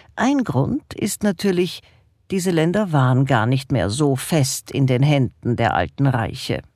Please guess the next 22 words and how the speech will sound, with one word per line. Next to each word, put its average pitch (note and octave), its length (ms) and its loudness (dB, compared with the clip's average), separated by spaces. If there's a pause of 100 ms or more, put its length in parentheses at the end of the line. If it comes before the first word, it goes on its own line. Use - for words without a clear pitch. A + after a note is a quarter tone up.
(440)
Byzanz F#3+ 560 2
und F#3 140 0
das F3+ 140 -2
Sassanidenreich F3 960 2
hatten F#3 280 2
nämlich E3 280 2
gerade D3 440 2
dreiundvierzig F3+ 1160 -2
Jahre D3+ 340 0
lang C#3 320 2
Krieg - 520 -6
gegeneinander B2+ 760 0
geführt, D3+ 520 0 (400)
und F3 180 -2
zwar D3+ 180 2
mit D3 240 2
seltener C3+ 680 0
Maßlosigkeit. C3+ 1160 -2 (300)
Jeder A#3 440 0
Versuch F3 640 -2
eines C#3+ 380 0
Waffenstillstands D#3 1080 -2